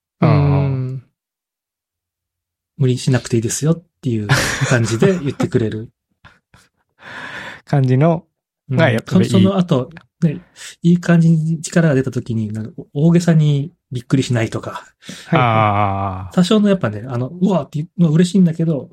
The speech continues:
Speaker 3: 大げさすぎたらもうね、こっちも、<laughs> もうおじさんとか分かっちゃうので。
Speaker 1: うん。
Speaker 2: うん。え、こう、川上さんはその、週一、二十分は、どのタイミングで行ってるんですか？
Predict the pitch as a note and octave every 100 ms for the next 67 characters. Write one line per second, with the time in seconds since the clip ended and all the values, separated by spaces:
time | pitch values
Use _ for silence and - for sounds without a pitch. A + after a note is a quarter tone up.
0 | - D3+ E3+ F3+ F3 D3+ A2+ G#2+ A2 G#2
1 | A#2+ A#2+ - - A#2+ G2+ - _ _ _
2 | - - - - - - - - - -
3 | E3+ A2+ B2+ C#3 B2 C3 B2 C3 C3+ D#3+
4 | C3 A#2+ D#3+ - A2+ G2 G2+ G2+ - C3
5 | A#2+ G#2+ G2+ G2+ G2+ _ D#3+ D3+ C#3 C3+
6 | C3+ C3 C#3 D#3 D#3+ _ _ _ _ _
7 | _ _ _ _ _ _ _ _ _ _
8 | - G#3+ F3+ - A#3 D#4 - C#4+ D4 -
9 | A#3 A3+ A3 G3 F#3 G3+ _ _ _ -
10 | - G3 G3+ F#3 F#3 D#3+ E3+ D#3 F3 _
11 | - C3+ C#3+ D3+ C3+ - E3+ F#3 G#3 G#3
12 | F#3+ F#3 F3+ E3 D#3 - C#3 C#3 -